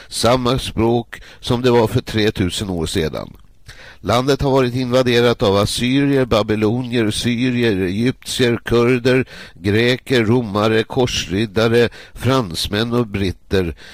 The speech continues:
Judarna var det enda folk som kämpade mot erövrarna och befriade landet från de främmande styrena, både under antiken och i vår tid. Judarna är den enda ursprungsbefolkningen i Israel.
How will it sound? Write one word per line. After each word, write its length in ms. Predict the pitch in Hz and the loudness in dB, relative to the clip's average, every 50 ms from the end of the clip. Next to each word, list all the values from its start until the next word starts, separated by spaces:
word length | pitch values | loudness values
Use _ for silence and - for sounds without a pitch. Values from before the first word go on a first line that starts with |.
| - - | -20 -18
Judarna 480 | - 101 120 151 135 120 135 131 135 143 | -4 0 2 2 2 2 2 2 2 2
var 140 | 135 147 143 | 2 2 2
det 220 | 143 - - - 165 | 2 0 0 0 0
enda 320 | 165 151 151 139 156 160 | 0 0 -2 -2 -2 0
folk 300 | - 170 156 151 135 - | 0 0 0 0 -2 -4
som 180 | - 151 123 127 | -6 -6 -6 -4
kämpade 540 | - - 160 143 123 107 - 110 104 120 | -2 -2 0 -2 -2 -2 -2 0 0 0
mot 240 | 117 117 120 - - | 0 -2 -2 -2 0
erövrarna 720 | 131 110 107 101 107 101 98 101 101 107 110 101 107 98 85 | 0 0 2 2 2 2 2 2 0 0 -2 -2 -2 -4 -4
och 180 | - - 113 107 | -2 -4 -2 0
befriade 760 | 117 123 - - 104 98 107 107 107 113 113 110 113 107 104 - - - - - | -2 -2 -2 -4 -6 -4 -2 -2 0 0 0 0 0 -2 -2 -4 -12 -20 -14 -4
landet 460 | 104 107 104 101 90 92 92 95 87 | -2 0 0 0 0 -2 -4 -4 -4
från 320 | - - 104 104 101 98 | -2 -2 0 0 0 0
de 160 | 101 101 95 | -2 -2 -2
främmande 540 | 87 - 120 117 113 104 98 101 98 98 95 | -2 0 0 0 0 0 -2 -4 -4 -4 -4
styrena, 580 | - - - 123 113 95 92 92 92 98 98 98 | -6 -4 -4 -2 0 0 0 0 -2 -2 -4 -2
både 260 | 101 139 147 143 156 | -2 -2 0 0 2
under 240 | 156 156 151 151 156 | 0 0 0 0 0
antiken 760 | 156 151 147 143 156 151 147 131 - - 147 151 147 147 131 - | 0 -2 -2 -4 -4 -4 -4 -6 -6 -4 -2 -2 -2 -4 -8 -14
och 340 | - - - - - 147 156 | -18 -20 -10 -4 0 2 2
i 60 | 156 | 2
vår 220 | 139 139 131 110 107 | 2 2 2 2 0
tid. 420 | - - 104 78 67 - - - - - - _ - - - - - - - - - | 0 -2 -6 -6 -6 -8 -14 -18 -20 -20 -20 _ -20 -20 -20 -20 -20 -20 -18 -6 -2
Judarna 460 | 101 143 147 135 123 139 139 147 147 | 2 2 2 4 2 2 2 2 2
är 80 | 151 151 | 2 2
den 220 | 135 143 143 - - - | 2 0 -2 -2 -2 0
enda 340 | 165 160 151 147 135 139 | 0 0 0 0 -2 0
ursprungsbefolkningen 1120 | 151 160 143 - - - 117 117 110 - - - 123 - - 107 101 98 - - 101 101 104 | 0 0 0 0 0 -2 -2 -2 -2 -2 -2 -2 -2 0 0 0 0 -2 -4 -6 -6 -6 -6
i 120 | 104 107 104 | -6 -6 -6
Israel. 480 | 85 - - - 78 67 53 - - | -6 -6 -4 -4 -4 -4 -6 -8 -12